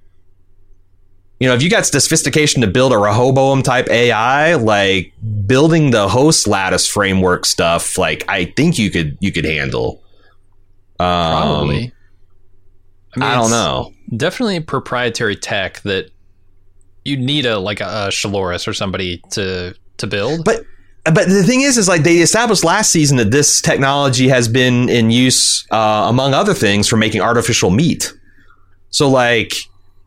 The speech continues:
Speaker 1: if you can
Speaker 2: Huh.
Speaker 1: create artificial meat,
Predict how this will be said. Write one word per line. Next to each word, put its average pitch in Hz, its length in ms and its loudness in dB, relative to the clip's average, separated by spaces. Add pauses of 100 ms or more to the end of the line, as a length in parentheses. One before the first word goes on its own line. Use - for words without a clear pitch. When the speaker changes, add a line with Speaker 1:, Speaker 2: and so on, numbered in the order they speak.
(140)
Speaker 1:
if 135 200 2
you 196 120 2
can 202 180 0
Speaker 2:
Huh. - 60 0
Speaker 1:
create 151 540 2
artificial 151 720 2
meat, 113 420 0